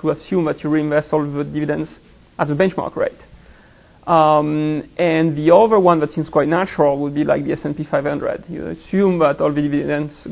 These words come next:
go to the S and P five hundred index, and then when the investment is closed, you look at how much money is left on the account, both the S and P five hundred account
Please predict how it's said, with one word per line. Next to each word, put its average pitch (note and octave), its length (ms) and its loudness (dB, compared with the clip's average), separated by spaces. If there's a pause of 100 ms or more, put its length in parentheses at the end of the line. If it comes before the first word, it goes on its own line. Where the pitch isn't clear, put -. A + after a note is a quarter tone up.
go D3 140 -2
to D3 180 -8
the D3 100 -2
S D3+ 120 -6
and D3 100 -4
P D3 80 -8
five D3 200 -2
hundred C#3+ 300 -4
index, F#3+ 440 0 (640)
and D#3 220 -2
then E3+ 260 2
when D#3 120 2 (160)
the D#3 80 2
investment D#3 420 2
is D3 120 -10
closed, F#3 420 4 (100)
you D#3+ 200 0
look D#3+ 200 4
at C#3+ 120 4
how - 160 -2
much D3 240 -2
money D3 240 -4
is D3 100 -10
left B2+ 220 -4
on C#3+ 120 -6
the C3+ 100 -6
account, D3 380 -4
both D#3 240 2
the D#3 120 2
S D3 100 -6
and D#3 140 -4
P G#3 100 -2
five F3 140 0
hundred D#3 220 -2
account C#3+ 400 -4